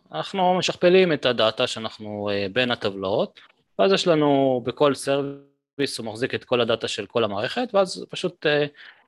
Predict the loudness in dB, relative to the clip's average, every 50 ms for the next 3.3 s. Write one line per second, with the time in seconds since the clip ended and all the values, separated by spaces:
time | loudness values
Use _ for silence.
0 | _ -6 -4 -2 2 2 4 4 4 2 0 -4 -6 -6 -6 -4 -2 0 0 0
1 | 2 0 -2 -4 -6 -6 -6 -6 -6 -4 -2 -4 -4 -4 -2 -2 -2 -2 -2 -4
2 | -4 -2 -2 -2 -2 -4 -8 -10 -10 -10 -8 -8 -8 -8 -8 -8 -8 -10 -10 -8
3 | -8 -6 -4 -4 -4